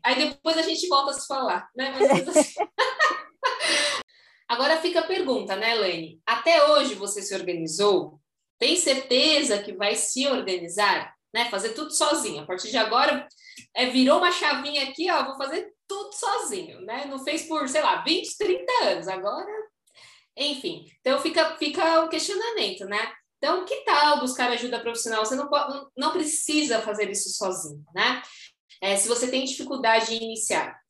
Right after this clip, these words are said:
Uma coisa que funciona muito é ter compromisso com outra pessoa, né? Facilita todo esse processo, além de você saber que vai criar uma rotina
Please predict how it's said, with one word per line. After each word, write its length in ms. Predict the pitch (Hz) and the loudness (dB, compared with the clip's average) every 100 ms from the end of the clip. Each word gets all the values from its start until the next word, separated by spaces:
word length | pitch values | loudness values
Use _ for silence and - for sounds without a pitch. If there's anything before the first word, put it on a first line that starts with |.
| _ - | _ -2
Uma 180 | 262 269 | 2 4
coisa 220 | 320 359 | 4 2
que 120 | 302 | 0
funciona 600 | - 277 - 254 220 202 | -4 -6 -2 0 0 -2
muito 480 | 208 262 269 262 185 | 0 0 0 0 -2
é 80 | 185 | 0
ter 200 | 226 - | -2 0
compromisso 720 | 285 311 349 285 269 269 - | -2 0 0 0 0 -4 -6
com 80 | 285 | -4
outra 280 | 269 269 262 | -2 -2 -2
pessoa, 580 | 277 - 262 196 180 - _ _ | -2 0 2 2 0 -2 _ _
né? 260 | 196 247 254 | -2 -2 2
Facilita 1000 | 240 247 - _ 277 254 285 330 311 262 | 0 0 -8 _ -4 0 2 2 2 -2
todo 180 | 233 233 | -4 -4
esse 160 | 233 | -6
processo, 480 | - 214 - 151 - | -6 -6 -4 -4 -4
além 200 | 185 240 | -4 -4
de 60 | 254 | -4
você 200 | 247 240 | -4 -4
saber 400 | - 220 202 214 | -4 -2 -4 -4
que 100 | 254 | -6
vai 160 | 226 | -8
criar 260 | - 220 214 | -4 -2 -2
uma 140 | 220 214 | -2 0
rotina 760 | 262 262 - - 226 254 359 | 0 0 -4 -4 -6 -4 -4